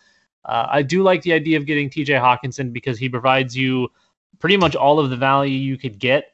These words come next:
as a tight end right now. But, I mean, he's also, what, twenty-three, twenty-four maybe. So you've got plenty of career ahead of you. He's a young tight end producing now, which, again, is something we don't really ever get to see.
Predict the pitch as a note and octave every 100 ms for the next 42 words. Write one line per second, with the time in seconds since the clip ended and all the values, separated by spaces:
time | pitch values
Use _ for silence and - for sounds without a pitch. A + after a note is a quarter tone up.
0 | - C3 B2 A#2 C3 B2+ B2 C3 C3+ B2
1 | - _ _ _ _ A2+ A#2 A#2+ A2 G#2+
2 | A2+ B2 E3 G#3 - _ _ _ _ C#3
3 | C#3+ - _ _ _ - A#2 G#2+ A#2 A#2
4 | B2+ - C#3+ B2+ A#2+ A2 - A#2 A2 -
5 | _ _ - - A2 A#2 A2+ - A2 A#2
6 | F3 G#3+ G3 - B2 A#2 - A#2+ C#3+ E3
7 | F3+ F#3+ G#3 A3 - _ _ _ - C3
8 | B2 B2+ C3+ D3 E3 - F3+ G3 F#3 F3+
9 | E3+ C#3 C3+ C3 C3+ C#3 C3+ C3 A#2+ B2+
10 | C3+ D3+ D#3 D3 D3+ C#3+ C3 B2+ B2+ -
11 | A2+ B2 A#2+ C#3 B2 A#2+ B2 B2 B2+ B2+
12 | B2 A#2+ - - B2+ D#3+ D3 C3+ D3 C3
13 | C3 B2+ B2+ C3+ C3 C3 B2 A2+ G#2+ -
14 | - - C#3+ C3+